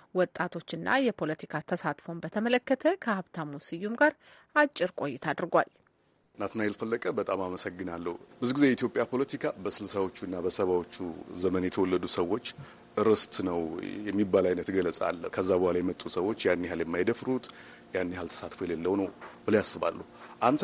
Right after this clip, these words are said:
Speaker 2: ከወጣት አዲስ ፖለቲከኞቹ መንደር እንግዲህ ተቀላቅለሃል። እውነት የፖለቲካው ምህዳር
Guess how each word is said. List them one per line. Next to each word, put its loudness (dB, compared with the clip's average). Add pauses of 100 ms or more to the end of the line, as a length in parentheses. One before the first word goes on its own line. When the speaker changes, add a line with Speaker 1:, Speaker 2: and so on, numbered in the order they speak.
Speaker 2:
ከወጣት 6
አዲስ 0
ፖለቲከኞቹ -2 (220)
መንደር 2
እንግዲህ -2
ተቀላቅለሃል። 0 (580)
እውነት 4 (380)
የፖለቲካው 2
ምህዳር 4